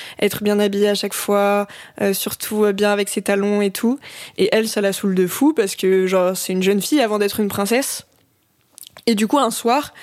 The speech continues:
elle va vouloir, euh, vivre une vie de jeune fille normale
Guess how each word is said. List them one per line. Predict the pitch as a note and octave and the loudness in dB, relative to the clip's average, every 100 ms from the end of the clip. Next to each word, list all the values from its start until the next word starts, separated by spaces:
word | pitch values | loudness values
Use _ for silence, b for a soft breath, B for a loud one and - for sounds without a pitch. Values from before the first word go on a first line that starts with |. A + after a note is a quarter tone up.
| B B B | B B B
elle | G#3 | 0
va | G#3 G#3 | 2 0
vouloir, | G3+ G#3+ B3+ A#3 | 2 2 2 2
euh, | G3+ G3 G3 | 2 4 2
vivre | F#3+ A#3 A3 | 2 2 2
une | G#3+ | 2
vie | G#3 A3+ | 2 2
de | G3+ | 2
jeune | G3 G3 | 2 0
fille | - G#3+ | 0 0
normale | F#3+ G3 A#3 C4+ | 2 0 0 -4